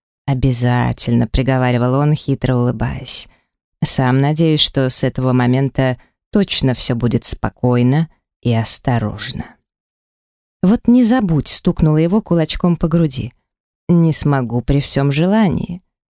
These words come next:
«И я не глупая», ныла я всё сильнее, пылая от стыда, но не в силах остановиться. «Конечно, нет. Я люблю тебя». «И я тебя люблю». Признание вырвалось само собой, но я почувствовала,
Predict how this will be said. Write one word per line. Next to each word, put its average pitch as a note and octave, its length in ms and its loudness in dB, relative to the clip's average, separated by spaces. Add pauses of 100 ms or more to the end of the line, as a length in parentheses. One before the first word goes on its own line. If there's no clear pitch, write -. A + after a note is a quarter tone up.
(300)
«И C4 60 2
я C4 320 4
не G3 160 4
глупая», E3+ 560 2
ныла E3 220 2
я D#3+ 140 0
всё D3+ 200 -4
сильнее, F#3 480 2
пылая E3 460 0
от C3 80 -6
стыда, F3+ 440 -2 (220)
но A#3+ 180 6
не G3 160 4
в - 60 -8
силах D#3 400 -2
остановиться. - 720 -4 (480)
«Конечно, D3 540 2
нет. - 420 -8 (300)
Я D#3+ 200 2
люблю C3+ 380 0
тебя». B2 340 -4 (720)
«И F3+ 60 6
я D#3 260 4
тебя C3 300 0
люблю». B2+ 380 0 (680)
Признание E3+ 540 4
вырвалось E3 420 2
само E3 280 2
собой, E3 500 0
но E3+ 100 4
я E3+ 200 0
почувствовала, F#3+ 760 0